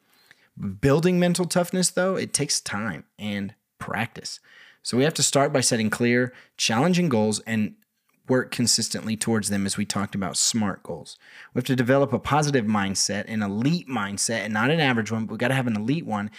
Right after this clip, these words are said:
And we have to, eh, as we've talked about, learn to embrace failure as a learning opportunity. We have to practice, again, stress management techniques and train our focus. Rem-, remember this,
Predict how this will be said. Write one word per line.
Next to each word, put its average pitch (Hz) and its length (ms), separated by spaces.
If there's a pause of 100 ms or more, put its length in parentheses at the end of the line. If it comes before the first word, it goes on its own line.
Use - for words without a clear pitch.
(180)
And 110 60
we 135 60
have 180 100
to, 160 320
eh, 98 140 (260)
as 113 180
we've 151 160
talked 196 300
about, 110 300 (240)
learn 131 240
to 135 120
embrace 117 440
failure 170 500
as - 220
a 107 100
learning 120 420
opportunity. 110 760 (360)
We - 60
have 107 80
to - 80
practice, 131 680
again, 113 360
stress - 520
management 104 540
techniques 104 560 (340)
and 123 160
train 113 380
our 113 100
focus. 127 640 (360)
Rem-, 123 340
remember 127 380
this, 98 340